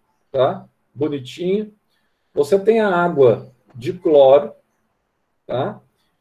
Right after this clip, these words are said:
E essa água de cloro, normalmente, ela é obtida aqui, ó, quando você submete o, o gás cloro, é, na presença de água líquida,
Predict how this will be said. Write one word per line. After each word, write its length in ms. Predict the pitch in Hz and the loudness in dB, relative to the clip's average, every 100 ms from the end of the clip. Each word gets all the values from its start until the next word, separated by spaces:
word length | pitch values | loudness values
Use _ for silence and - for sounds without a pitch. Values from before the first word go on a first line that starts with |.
| - | -4
E 80 | 156 | -4
essa 260 | 156 190 | -2 0
água 220 | 170 165 | 0 -2
de 100 | 139 | -6
cloro, 400 | 127 139 143 160 | -4 4 4 4
normalmente, 600 | 151 175 147 127 139 - | -2 -2 0 0 -6 -6
ela 100 | 151 | 0
é 40 | 143 | 2
obtida 480 | 139 123 131 131 117 | 0 -6 -8 -6 -6
aqui, 280 | - 160 | -6 -2
ó, 120 | 120 110 | -2 -2
quando 300 | 117 123 120 | -8 -8 -8
você 640 | 135 - - 127 107 - _ _ _ _ | -10 -4 0 2 0 -4 _ _ _ _
submete 800 | 131 127 120 120 123 123 120 117 | -8 -6 -4 -4 -6 -8 -8 -6
o, 380 | 110 107 - 117 | -6 -8 -8 -8
o 40 | |
gás 800 | 107 123 127 123 - - - - _ _ _ _ _ _ _ _ - | -2 -2 0 -4 -8 -18 -20 -20 _ _ _ _ _ _ _ _ -2
cloro, 720 | 127 123 131 143 156 165 - _ | 4 6 6 6 4 0 -6 _
é, 200 | 135 120 | -4 -2
na 120 | 123 | -4
presença 540 | 127 131 123 123 127 123 | -4 -2 0 -2 -6 -6
de 140 | 120 | -2
água 300 | 117 113 113 | -2 0 -2
líquida, 560 | 113 147 190 - 107 | -2 -6 -10 -4 -4